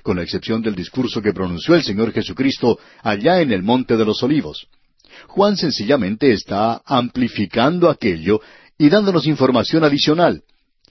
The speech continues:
Lo que él dice está basado en el Señor Jesucristo y lo que él tuvo que decir. Hemos visto, pues, que se había abierto ya seis sellos, y estos seis sellos tenían para nosotros un verdadero mensaje,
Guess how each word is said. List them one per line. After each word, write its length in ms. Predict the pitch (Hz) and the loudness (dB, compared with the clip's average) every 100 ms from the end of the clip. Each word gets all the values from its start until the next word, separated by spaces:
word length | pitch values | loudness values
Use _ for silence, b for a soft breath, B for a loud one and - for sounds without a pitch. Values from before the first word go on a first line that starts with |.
| b | b
Lo 180 | - 131 | 0 2
que 120 | 151 | 4
él 100 | 190 | 4
dice 280 | 151 165 151 | 4 0 2
está 220 | 113 - 131 | 0 2 2
basado 460 | 101 - 139 135 | 2 2 2 4
en 80 | 127 | 2
el 100 | 110 | 0
Señor 340 | 113 104 160 | -2 2 2
Jesucristo 720 | - 135 104 135 139 - - B B | 2 -2 -2 0 -2 2 0 B B
y 100 | 123 | 2
lo 160 | 117 110 | 4 4
que 260 | 113 101 | 2 4
él 120 | 208 180 | 4 2
tuvo 240 | 135 104 | 2 2
que 140 | 107 | 0
decir. 380 | 85 85 82 73 _ _ _ _ _ _ _ b b b b b | -2 -4 -8 -10 _ _ _ _ _ _ _ b b b b b
Hemos 300 | 190 160 113 | 0 0 0
visto, 280 | 139 - 98 | -2 -2 0
pues, 320 | 123 127 - | 2 2 0
que 140 | 131 113 | -2 0
se 140 | 113 | -2
había 220 | 101 127 | 0 0
abierto 460 | 95 104 127 107 107 | 0 2 0 0 -2
ya 280 | 95 104 - | 0 -2 -4
seis 440 | - - 160 151 - | -6 0 2 2 2
sellos, 560 | 147 104 82 76 - _ b b - | 0 0 -4 -14 -16 _ b b -6
y 200 | 104 135 | 2 2
estos 300 | 147 131 123 | 2 0 2
seis 180 | 123 - | 0 2
sellos 440 | 135 98 107 107 | 0 0 -4 -4
tenían 340 | 117 139 175 | -4 -2 0
para 180 | 139 127 | 0 0
nosotros 580 | 107 - 143 143 131 - b | 0 0 0 2 0 0 b
un 240 | 165 165 131 | 0 0 2
verdadero 520 | 127 117 113 160 175 | 0 2 2 2 2
mensaje, 600 | 147 123 113 92 90 | 2 0 -2 -2 -8